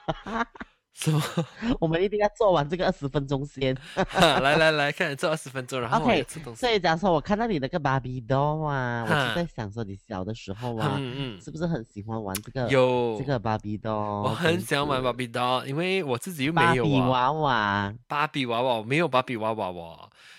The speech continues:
Speaker 2: 所以我就跟我的一个侄女呢，侄女玩的时候，我就跟她抢来玩哦。
Speaker 1: <laughs>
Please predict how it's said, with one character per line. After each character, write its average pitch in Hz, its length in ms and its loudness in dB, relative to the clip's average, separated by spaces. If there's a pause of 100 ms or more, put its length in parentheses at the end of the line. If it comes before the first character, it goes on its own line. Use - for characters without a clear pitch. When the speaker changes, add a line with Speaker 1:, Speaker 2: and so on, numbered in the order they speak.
Speaker 2:
所 - 160 -2
以 151 120 2
我 123 120 0
就 190 340 0
跟 147 260 0
我 127 120 0
的 127 640 0
一 - 80 -20
个 170 120 -12
侄 175 260 -4
女 110 260 -4
呢， 139 340 -2
侄 165 140 -8
女 131 140 -6
玩 98 180 -8
的 117 80 -8
时 - 100 -8
候， 113 60 -2
我 101 60 -4
就 123 100 -12
跟 123 160 -6
她 110 160 -8 (100)
抢 90 280 -8
来 82 120 -12
玩 87 240 -12
哦。 104 80 -10 (1080)
Speaker 1:
<laughs> 311 920 2